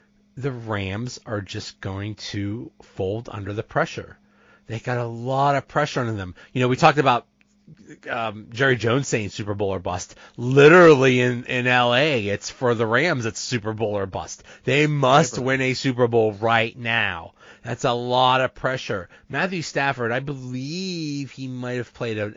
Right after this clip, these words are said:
Speaker 1: a one playoff game in his life, but really, he is either really good or really bad. It's a fifty-fifty shot with him. I could see him folding under the pressure, and I could see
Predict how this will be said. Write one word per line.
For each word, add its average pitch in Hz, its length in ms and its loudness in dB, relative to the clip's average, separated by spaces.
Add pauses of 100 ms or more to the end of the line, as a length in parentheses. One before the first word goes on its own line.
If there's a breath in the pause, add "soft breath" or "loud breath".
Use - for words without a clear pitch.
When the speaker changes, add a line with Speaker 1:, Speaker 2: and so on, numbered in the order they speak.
Speaker 1:
a 107 80 -14
one 107 220 -10
playoff 101 360 -12
game 98 200 -8
in 95 60 -10
his 92 140 -12
life, 92 340 -12
but 113 140 -16
really, 123 560 -4 (540 soft breath)
he 180 580 -10
is 123 240 -8
either 120 340 -12
really 131 460 -14
good 131 400 -8
or 113 160 -12
really 117 460 -8
bad. 104 380 -8
It's 101 180 -14
a 110 40 -8
fifty-fifty - 760 -12
shot - 340 -10
with 101 160 -14
him. 98 280 -12 (420 soft breath)
I 127 220 -12
could 156 220 -18
see 165 280 -12
him 139 200 -10
folding 131 440 -8
under 120 200 -8
the 113 120 -8
pressure, 104 600 -8 (480 soft breath)
and 117 160 -10
I 120 140 -6
could 117 180 -16
see 131 580 -10